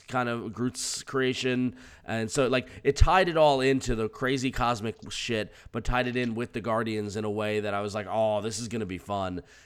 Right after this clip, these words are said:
You know, and then we get a flashback to the Gardener hanging out with Loki, and Loki's looking for the Soul Gem, but he finds out that, that he doesn't have it. And so now it's like, and Gamora wants the Soul Gem, and, and so it, it, it, it basically, it just, it's moving the pieces on the board,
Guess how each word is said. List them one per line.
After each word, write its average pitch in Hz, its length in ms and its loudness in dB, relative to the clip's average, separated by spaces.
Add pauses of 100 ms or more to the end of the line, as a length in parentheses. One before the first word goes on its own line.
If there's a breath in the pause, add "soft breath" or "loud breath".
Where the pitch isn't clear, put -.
You 117 80 -4
know, 113 80 -2
and 113 80 -2
then 120 80 -2
we 123 80 0
get 117 120 0
a 107 40 -4
flashback 113 520 0
to 120 100 -2
the 107 80 -4
Gardener 107 640 -2
hanging 107 300 -4
out 101 60 -4
with 95 100 -8
Loki, 131 640 2 (200 loud breath)
and 107 160 -6
Loki's 110 320 -4
looking 104 200 -6
for 104 100 -6
the 104 60 -2
Soul 123 320 -2
Gem, 117 320 0
but 107 100 -4
he 104 80 -4
finds 101 300 -6
out 95 160 -4
that, 98 240 -10
that 95 160 -6
he 95 80 -6
doesn't 95 240 -8
have 143 260 2
it. 131 220 2
And 110 180 -6 (200 loud breath)
so 120 140 -6
now 117 280 0
it's 113 140 -4
like, 107 180 0
and 98 140 -4
Gamora 123 360 2
wants 123 200 0
the 113 80 -6
Soul 117 240 -4
Gem, 113 320 -2
and, 104 220 -6 (280 soft breath)
and 107 220 -4
so 113 180 -2
it, 107 180 -2
it, 113 280 -4
it, 107 240 -2 (200)
it 107 160 -4
basically, 139 360 2
it 113 80 -2
just, - 200 -6
it's 107 220 -6 (260 soft breath)
moving 175 360 0
the 151 80 0
pieces 139 340 -6
on 127 140 0
the 110 40 -2
board, 107 520 -2